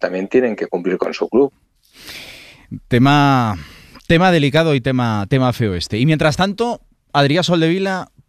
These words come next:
Speaker 2: ¿cómo lo perciben desde la Liga y también desde el sindicato mayoritario, desde afe?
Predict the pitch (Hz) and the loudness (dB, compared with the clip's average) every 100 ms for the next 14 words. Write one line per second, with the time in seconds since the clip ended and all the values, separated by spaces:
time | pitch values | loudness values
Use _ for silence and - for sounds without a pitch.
0 | _ - 165 170 165 160 143 120 135 117 | _ -2 -2 0 0 0 0 0 -2 -2
1 | 143 131 120 120 107 127 127 156 185 160 | 0 0 0 -2 -2 -2 0 -2 -4 -2
2 | 139 147 160 175 165 143 165 139 135 123 | -2 0 -2 -2 -2 -2 -2 -2 -2 -2
3 | 113 143 135 131 120 107 107 151 160 104 | -2 -2 -2 -4 -2 -4 -4 -4 -4 -4
4 | 92 92 76 | -4 -8 -10